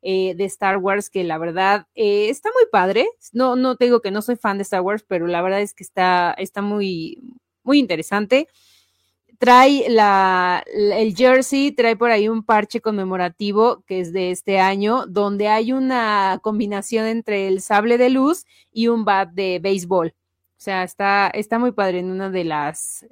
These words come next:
de las mangas. Eh, viene, claro, la, la máscara de Darth Vader, viene por ahí la Estrella de la Muerte, el Imperio Galáctico.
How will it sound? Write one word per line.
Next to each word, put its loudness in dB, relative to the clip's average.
de -8
las -6
mangas. 0
Eh, 6
viene, 2
claro, 4
la, 2
la 0
máscara 0
de -2
Darth 0
Vader, 4
viene -4
por -4
ahí -2
la 0
Estrella -4
de -6
la -8
Muerte, 2
el -2
Imperio -4
Galáctico. 2